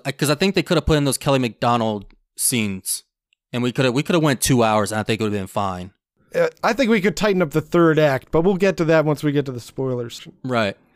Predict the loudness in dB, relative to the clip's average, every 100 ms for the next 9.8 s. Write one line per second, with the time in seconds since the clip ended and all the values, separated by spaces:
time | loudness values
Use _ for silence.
0 | _ -4 -2 2 2 2 2 2 2 2
1 | 2 0 -2 0 0 2 2 2 0 0
2 | 0 0 2 2 2 0 0 0 0 2
3 | 2 0 0 0 -2 -2 -4 -2 -2 -4
4 | _ _ 0 2 4 2 2 0 0 4
5 | 6 6 4 2 2 4 2 0 -2 -4
6 | -4 _ _ _ 0 2 2 -2 0 0
7 | 4 4 2 2 2 4 2 2 0 0
8 | -4 0 2 2 0 -4 _ _ _ -6
9 | 0 2 2 2 0 -4 -6